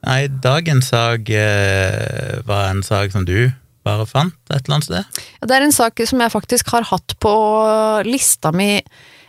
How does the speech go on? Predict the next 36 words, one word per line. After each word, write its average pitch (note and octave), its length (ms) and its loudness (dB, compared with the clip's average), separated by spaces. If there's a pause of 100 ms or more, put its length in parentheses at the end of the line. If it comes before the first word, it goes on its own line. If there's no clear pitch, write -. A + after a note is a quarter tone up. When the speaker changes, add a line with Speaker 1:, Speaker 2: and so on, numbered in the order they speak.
Speaker 2:
Jeg D#3 100 -2
tror G3 120 2
jeg A#3 100 0
egentlig D#3+ 180 0
har D#3 140 0
hatt - 100 -16
den D#3 160 0
på E3+ 80 -2
lista D#3+ 480 0
helt D3 240 -2
siden E3 480 2
vi E3 80 2
startet - 560 -2
podcasten, E3 580 -2
så A3 160 0
hadde F#3 220 0
jeg E3 100 2
på F#3 80 0
en F3 60 6
måte E3 240 0
noen, E3 400 4 (560)
noen F3 240 4
sånne F3 240 2
saker, D#3 640 2
eh, D#3 240 2
som, D#3+ 440 2
eh, D3+ 760 0
som D#3+ 560 2
lå D#3 280 2
i D3+ 40 0
bakhånden D3 480 0
der C#3+ 80 -2
som D#3+ 160 2
vi C#3+ 80 0
kunne D3 160 0
ta D3+ 160 0